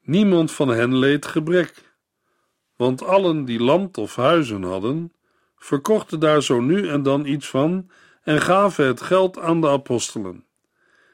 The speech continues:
Die deelden uit aan ieder die iets nodig had.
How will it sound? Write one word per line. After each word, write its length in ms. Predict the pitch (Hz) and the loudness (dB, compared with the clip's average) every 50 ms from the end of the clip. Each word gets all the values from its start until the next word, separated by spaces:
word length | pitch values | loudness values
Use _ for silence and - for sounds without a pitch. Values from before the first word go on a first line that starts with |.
| _ _ | _ _
Die 140 | - 208 196 | -4 -4 -2
deelden 380 | 165 175 170 160 147 123 120 - | 2 2 2 2 2 -2 -2 -2
uit 320 | 127 135 156 175 170 - | 0 2 2 2 2 0
aan 180 | - 131 135 - - | -2 -2 -2 -4 -4
ieder 340 | 180 190 170 175 156 156 | -4 0 0 0 0 0
die 140 | 147 160 151 | -2 -4 -4
iets 200 | 151 165 143 - | -4 -4 -6 -2
nodig 400 | 131 127 120 120 117 104 95 - | 0 2 2 2 2 0 -2 -4
had. 380 | - 92 87 - _ - - | -8 -12 -12 -12 _ -20 -20